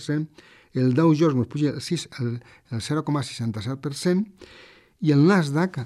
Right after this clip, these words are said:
a on estan els va-, els valors tecnològics de, de, dels Estats Units, puja el quatre coma vint-i-tres per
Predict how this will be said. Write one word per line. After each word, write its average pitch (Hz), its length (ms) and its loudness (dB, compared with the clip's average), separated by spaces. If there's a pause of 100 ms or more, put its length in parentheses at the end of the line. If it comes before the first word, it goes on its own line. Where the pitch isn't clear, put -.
(100)
a 131 100 -6
on 123 140 -2
estan 147 240 -2
els 147 120 0
va-, 117 120 -2
els 113 320 -8
valors 123 240 -6
tecnològics 135 560 0
de, 95 140 -2 (260)
de, 98 140 -8 (180)
dels 98 240 -14
Estats 131 240 -8
Units, 160 260 0 (400)
puja 151 320 0
el 127 220 -4
quatre 156 260 -4
coma 147 220 -2
vint-i-tres 101 400 -6
per 92 100 -12